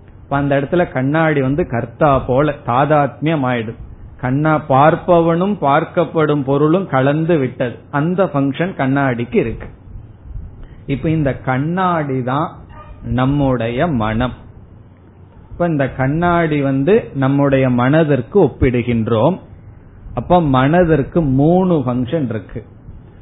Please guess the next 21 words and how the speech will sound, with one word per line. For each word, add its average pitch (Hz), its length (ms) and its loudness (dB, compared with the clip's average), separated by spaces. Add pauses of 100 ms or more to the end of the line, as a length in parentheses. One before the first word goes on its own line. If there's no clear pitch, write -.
(300)
ஒன்று 180 520 2 (440)
மனது 156 560 2
இன்ஸ்ட்ருமெண்ட், 151 920 2 (100)
ஒரு 139 300 2
கருவியா 160 640 4
வேலை 139 280 2
செஞ்சிட்டு 127 420 -2
இருக்கு. 113 300 -4 (1400)
மனதை 175 520 2
வந்து 160 340 2 (140)
சில 147 200 0 (100)
சமயம் 160 540 0
நமக்கு 147 420 0
ஒரு 127 240 2
பொருளாவேயே 180 960 4
நம்ம 147 320 0
மனசை 143 420 -2
பார்க்கிறோம், 120 680 -4 (880)
சில 131 300 2
சமயம் 151 520 2 (300)
மனசாகவே 147 1200 2